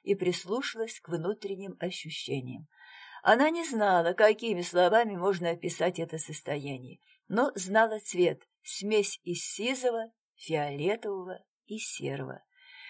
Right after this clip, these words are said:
Хуже был только цвет ревности — грязно-коричневый. «Я на море», Соня прикрепила фото.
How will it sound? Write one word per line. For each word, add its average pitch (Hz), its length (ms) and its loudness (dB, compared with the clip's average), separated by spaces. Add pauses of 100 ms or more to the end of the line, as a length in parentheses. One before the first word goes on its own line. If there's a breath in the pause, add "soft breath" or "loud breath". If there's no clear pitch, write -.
(100)
Хуже 311 420 2
был 285 280 2
только 226 400 4
цвет 185 380 2
ревности — 165 840 0
грязно-коричневый. 151 1700 -6 (380)
«Я 185 360 6
на 269 240 -6
море», 151 500 -8 (320 soft breath)
Соня 285 300 -2
прикрепила 196 640 -2
фото. 156 440 -8